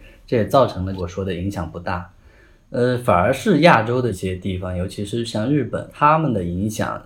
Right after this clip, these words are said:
在我的一个认知和就交流的过程中，我得出来一个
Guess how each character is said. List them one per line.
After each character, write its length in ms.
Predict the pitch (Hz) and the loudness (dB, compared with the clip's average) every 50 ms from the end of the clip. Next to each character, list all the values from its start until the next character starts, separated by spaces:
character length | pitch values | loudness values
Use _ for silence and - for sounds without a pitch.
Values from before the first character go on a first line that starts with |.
| - _ | -18 _
在 200 | - 135 123 107 | -2 0 0 0
我 220 | 95 90 82 76 - | 0 -2 -6 -8 -8
的 180 | 82 90 95 101 | -10 -8 -6 -6
一 100 | 104 104 | -6 -6
个 120 | 95 90 | -6 -6
认 240 | 90 95 92 90 87 | -6 -6 -6 -8 -10
知 280 | 87 - 92 90 87 90 92 - | -10 -10 -8 -8 -8 -8 -10 -12
和 360 | - 92 87 82 82 82 85 87 - | -10 -8 -8 -8 -8 -10 -12 -14 -10
就 160 | - 95 92 | -8 -8 -8
交 220 | 90 - 98 95 | -4 -4 -2 -2
流 100 | 92 92 | -2 -2
的 100 | 95 98 98 | -4 -6 -4
过 180 | 98 113 98 | -4 -4 -4
程 100 | 90 90 | -4 -4
中， 140 | 95 98 92 | -6 -6 -8
我 60 | 90 | -10
得 200 | 87 - 90 90 | -8 -8 -6 -8
出 180 | 87 87 - 101 | -6 -6 -8 -6
来 180 | 90 90 87 87 | -4 -4 -4 -4
一 120 | 87 87 | -6 -6
个 160 | 90 92 87 | -8 -8 -10